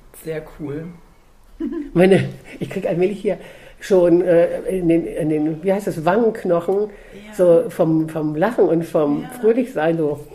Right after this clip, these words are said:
Speaker 2: kleinen Muskelkater.
Speaker 1: Ist
Speaker 2: Das
Speaker 1: doch
Speaker 2: ist echt
Speaker 1: herrlich.
Speaker 2: witzig, ja.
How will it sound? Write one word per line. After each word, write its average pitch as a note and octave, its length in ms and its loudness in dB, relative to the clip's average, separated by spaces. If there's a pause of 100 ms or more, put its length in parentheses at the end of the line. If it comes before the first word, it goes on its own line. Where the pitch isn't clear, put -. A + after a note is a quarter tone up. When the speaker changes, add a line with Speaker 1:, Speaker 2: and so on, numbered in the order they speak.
(260)
Speaker 2:
kleinen E3 240 4
Muskelkater. D#3+ 840 2
Speaker 1:
Ist B3+ 140 -2
Speaker 2:
Das D4 100 0
Speaker 1:
doch A3+ 60 -2
Speaker 2:
ist - 80 -4
echt B3+ 160 -2
Speaker 1:
herrlich. A#3+ 260 -2
Speaker 2:
witzig, F#3+ 260 -2
ja. G3 80 0